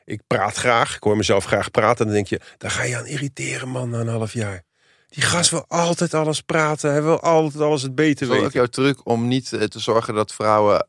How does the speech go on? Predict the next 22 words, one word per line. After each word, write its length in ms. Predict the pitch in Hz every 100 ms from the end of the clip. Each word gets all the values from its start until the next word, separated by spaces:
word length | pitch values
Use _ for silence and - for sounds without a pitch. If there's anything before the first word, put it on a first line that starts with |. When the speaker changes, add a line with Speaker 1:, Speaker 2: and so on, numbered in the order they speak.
| _
Speaker 2:
al 280 | 113 117 131
te 140 | 123
lang 380 | 120 127 127 123
aan 180 | 104 117
je 80 | 113
blijven 500 | 110 110 117 107 -
plakken? 480 | 113 113 135 151 _ _
Zorgen 340 | 107 110 107
dat 180 | 107 -
het 120 | 92
wel 440 | 101 95 98 - _ _ _ _ _
een 120 | _ 104
beetje 240 | 101 -
beperkt 460 | 101 - 117 123 -
houdbaar 420 | 107 117 117 -
is, 240 | 131 - - -
hetgene 420 | 98 - 110 110
wat 140 | 104 104
leuk 300 | 101 113 107
aan 140 | 95
je 140 | 107 110
is? 220 | 165